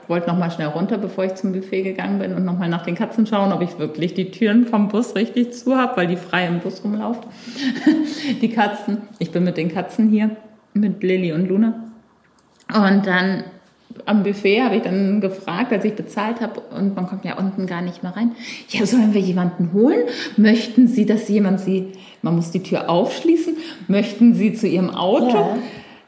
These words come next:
Speaker 1: Das wär, hätte ich am Pommesstand bestimmt nicht gehört
Speaker 2: Mhm.
Speaker 1: auf
Speaker 2: Ja.
Speaker 1: der Fähre.
Speaker 2: Ja.
Speaker 1: Und das ist so, man, es ist Wertschätzung irgendwie, sich selbst gegenüber, und das kommt dann natürlich vom Außen auch
Speaker 2: Mhm.
Speaker 1: zurück.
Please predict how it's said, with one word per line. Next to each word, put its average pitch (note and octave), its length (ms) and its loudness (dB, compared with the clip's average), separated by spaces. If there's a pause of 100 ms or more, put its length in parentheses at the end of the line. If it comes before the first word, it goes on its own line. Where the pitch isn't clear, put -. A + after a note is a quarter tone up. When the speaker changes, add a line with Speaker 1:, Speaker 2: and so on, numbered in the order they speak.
(260)
Speaker 1:
Das B3 220 2
wär, F#3 60 4
hätte G#3+ 200 2
ich F3+ 120 2
am D#3+ 140 0
Pommesstand C#4+ 680 2
bestimmt F#4+ 340 0
nicht B3 200 2
gehört F3 440 -2
Speaker 2:
Mhm. G#3 120 0 (500)
Speaker 1:
auf D#3+ 160 -4
Speaker 2:
Ja. B3+ 60 -2
Speaker 1:
der A3+ 100 2
Fähre. D#3 360 -2 (340)
Speaker 2:
Ja. G#3 300 0 (300)
Speaker 1:
Und A3 140 2
das G#3 160 0
ist - 200 -2
so, G3+ 280 2 (840)
man, A#3 420 4 (260)
es A3 220 0
ist A#3 240 2
Wertschätzung D3 800 -2 (260)
irgendwie, D#3 480 -4
sich F#3 260 -2
selbst F#3+ 420 0
gegenüber, G#3 720 0
und F3 120 -2
das E3+ 140 -8
kommt F3+ 320 -4
dann F3 140 0
natürlich E3 400 -4
vom F3 200 -6
Außen D#3+ 360 -6
auch D#3 200 -6
Speaker 2:
Mhm. F#3+ 100 -4
Speaker 1:
zurück. E3 500 -6